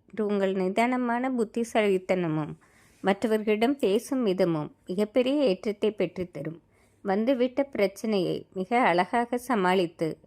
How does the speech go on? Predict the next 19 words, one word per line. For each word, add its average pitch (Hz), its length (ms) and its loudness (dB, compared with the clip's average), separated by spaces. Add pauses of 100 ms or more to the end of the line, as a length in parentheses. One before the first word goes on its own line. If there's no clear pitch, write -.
மற்றவர்களின் 202 720 -2
பாராட்டையும் 220 640 2
பெறும் 208 300 2
நாளாக 175 440 -2
இருக்கும். 160 420 -6 (520)
உங்கள் 220 280 0
அதிர்ஷ்ட 196 460 0
எண் 247 340 -4
நான்கு, 170 640 -2 (180)
அதிர்ஷ்ட 190 520 -6
நிறம் 202 380 -2
மஞ்சள். 156 640 -4 (680)
தனுசு 208 400 0
ராசி. - 400 -2 (560)
தனுசு 214 340 6
ராசி 254 400 6
நண்பர்களே, 175 640 2 (120)
இன்று - 200 -10
காலையிலிருந்து 247 880 4